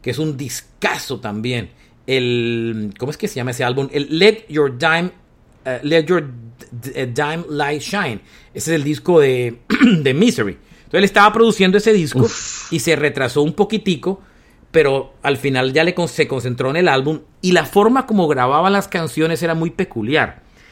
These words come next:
Speaker 1: Todo el mundo, este disco tiene muchos samplers, tiene muchas canciones ampliadas.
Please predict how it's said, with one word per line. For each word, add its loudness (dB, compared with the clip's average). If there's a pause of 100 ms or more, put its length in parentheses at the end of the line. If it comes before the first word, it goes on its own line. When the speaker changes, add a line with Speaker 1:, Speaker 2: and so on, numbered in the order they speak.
(420)
Speaker 1:
Todo 8
el 8
mundo, 4
este -2
disco 0
tiene 2
muchos 2
samplers, -2
tiene 0
muchas 0
canciones -6
ampliadas. -6